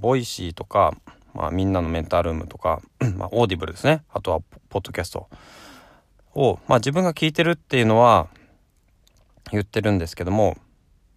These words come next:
なかなかね、その、妻の生活スタイル的に、その、まあ、家事の時間とかに聞く余裕は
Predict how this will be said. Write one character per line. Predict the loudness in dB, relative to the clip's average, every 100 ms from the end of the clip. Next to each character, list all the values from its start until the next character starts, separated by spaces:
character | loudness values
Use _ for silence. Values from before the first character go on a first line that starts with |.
| _ _ -20 _
な |
か | 0
な | 0
か | 2 0
ね、 | 0 -4 -6
そ | -4
の、 | -2 -4 -8 _ _ -18
妻 | -4 0 0
の | 0
生 | -2 -4
活 | -4 -6 -8 -10 -10 _ -20 _ _ _ _ _ _ _
ス | -4
タ | 0
イ | 0
ル | -2 -10 -18 _ _ _ _ _
的 | -16 -6 -2
に、 | -2 -4
そ | -6
の、 | -4 -4 -4
ま | -4 -4
あ、 |
家 | -2 -2
事 | 0
の | -2
時 | -4
間 | -4 -4 -4
と | -2
か | 0
に | 0
聞 | -4 -8
く | -4
余 | -2 -2
裕 |
は | 0 -2